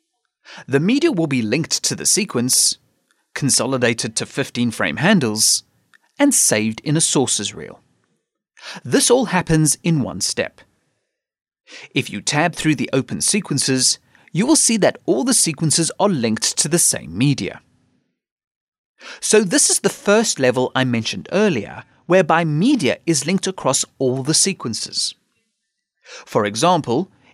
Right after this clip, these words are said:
if we edit the media pre-processing options, it will affect the media that is used in every sequence.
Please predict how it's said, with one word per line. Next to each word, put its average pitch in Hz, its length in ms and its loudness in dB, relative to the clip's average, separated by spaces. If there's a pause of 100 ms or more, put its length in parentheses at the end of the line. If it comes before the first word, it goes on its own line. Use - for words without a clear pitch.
if 220 200 0
we 269 180 0
edit 196 300 0
the - 80 -4
media 156 420 2
pre-processing 185 840 0
options, - 680 -6 (240)
it 233 140 -4
will 262 140 -2
affect - 480 -4
the 117 60 0
media 143 440 0
that - 200 -2
is 170 240 -4
used 165 360 -2
in 196 260 -2
every 113 300 -8
sequence. - 720 -2